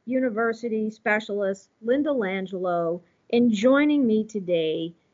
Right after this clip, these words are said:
is Kareem Garby, horticulture agent from Denver County.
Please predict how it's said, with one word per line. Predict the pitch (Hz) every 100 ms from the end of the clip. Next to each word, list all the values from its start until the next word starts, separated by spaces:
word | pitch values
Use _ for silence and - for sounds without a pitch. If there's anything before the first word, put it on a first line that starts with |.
| _
is | 226 214 -
Kareem | 226 202 220 233 240 240 240 -
Garby, | 196 190 185 185 175 175 _ _ _ -
horticulture | 277 269 247 254 233 226 220 208 -
agent | 196 190 190 185 - _
from | 185 180 170
Denver | 208 220 214 220
County. | 214 - 180 175 -